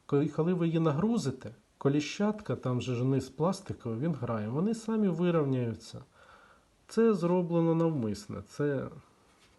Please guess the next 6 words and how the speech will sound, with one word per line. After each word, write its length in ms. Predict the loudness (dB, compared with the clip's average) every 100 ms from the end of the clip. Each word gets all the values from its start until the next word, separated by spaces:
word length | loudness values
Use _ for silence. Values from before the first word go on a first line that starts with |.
| _ -4
не 140 | 0
брак. 640 | 0 0 -4 -4 -4 -4 -6 -8 _ -20 -20
<laughs> 500 | -20 -20 -20 -20 _
Тому 380 | -4 0 0 -2
нічого 460 | -4 -4 -2 -4 -4
страшного. 560 | -8 -10 -10 -10 -10